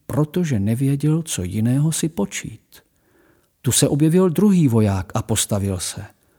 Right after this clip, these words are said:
Potom třetí, čtvrtý, pátý a stále to nechtělo brát konce. Konečně mlynářský Čeledín pochopil, že tu není něco v pořádku. Vstal s čarodějnou knihou v ruce od stolu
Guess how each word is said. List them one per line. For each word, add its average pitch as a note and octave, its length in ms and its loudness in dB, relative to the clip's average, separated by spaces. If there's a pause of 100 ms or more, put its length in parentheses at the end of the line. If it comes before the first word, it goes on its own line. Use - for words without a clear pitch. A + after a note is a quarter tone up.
(180)
Potom A2+ 300 0
třetí, D3 460 0
čtvrtý, C#3 520 -2
pátý C3 540 0 (200)
a - 60 -2
stále C#3+ 420 4
to B2 120 0
nechtělo C3+ 340 2
brát F3 300 -2
konce. - 460 -4 (1160)
Konečně D#3+ 480 4
mlynářský D3+ 640 4
Čeledín B2 480 2
pochopil, C#3+ 600 0
že C3 140 2
tu A2 160 -4
není C3+ 340 2
něco C3 320 0
v - 100 -10
pořádku. - 720 -8 (840)
Vstal G3 480 2
s - 120 -2
čarodějnou F3+ 600 2
knihou D3 460 2
v F#2+ 100 -2
ruce D3+ 340 0
od - 220 -6
stolu C3 480 0